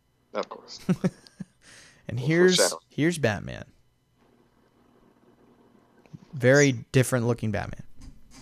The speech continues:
Speaker 1: Yeah, like, the, the, I guess, I don't know what you would call it, like, the coat or whatever is cool.
Speaker 2: Yeah.
Speaker 1: But just the, the, the eyes, how they're not white in an
Speaker 2: But
Speaker 1: anime movie is
Speaker 2: they're
Speaker 1: so
Speaker 2: like that in the book.
Speaker 1: I know, but still,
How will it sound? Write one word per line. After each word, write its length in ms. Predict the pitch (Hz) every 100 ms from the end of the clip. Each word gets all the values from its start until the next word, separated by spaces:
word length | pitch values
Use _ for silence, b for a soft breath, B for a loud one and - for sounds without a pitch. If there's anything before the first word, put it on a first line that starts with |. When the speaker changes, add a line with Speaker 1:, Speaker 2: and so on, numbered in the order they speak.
| -
Speaker 1:
Yeah, 160 | 180
like, 300 | 165 160 156
the, 360 | 160 156 151 131
the, 560 | 131 135 131 127 123 127 - - - _ -
I 40 |
guess, 280 | 147 135 -
I 60 | 107
don't 100 | 120
know 80 |
what 140 | 90 90
you 80 | 92
would 60 |
call 180 | - 101
it, 60 | 85
like, 100 | 80
the 100 | 87
coat 320 | - 127 147
or 60 | 165
whatever 260 | 165 175
is 100 | 160
cool. 500 | - - 160 175 190 - _
Speaker 2:
Yeah. 240 | - 170 185
Speaker 1:
But 280 | - 117 117 - _ -
just 300 | 160 - -
the, 140 | 131
the, 180 | 123 127
the 220 | 110 120
eyes, 560 | 135 151 156 156 151 143
how 220 | - 131
they're 140 | 117 110
not 320 | 117 120 117 - 107
white 380 | 104 113 117 -
in 100 | 107
an 100 | 101
Speaker 2:
But 120 | -
Speaker 1:
anime 120 | 107 107 110
movie 100 | 107 -
is 60 |
Speaker 2:
they're 200 | 190 202
Speaker 1:
so 100 | 185
Speaker 2:
like 300 | 165 220 -
that 300 | 156 151 147 -
in 320 | 160 175 175
the 60 | 170
book. 400 | 165 247 - - _ _ _ _ -
Speaker 1:
I 140 | 120 117
know, 360 | 80 80 85
but 420 | 80 98 92 90 -
still, 520 | - 92 85 85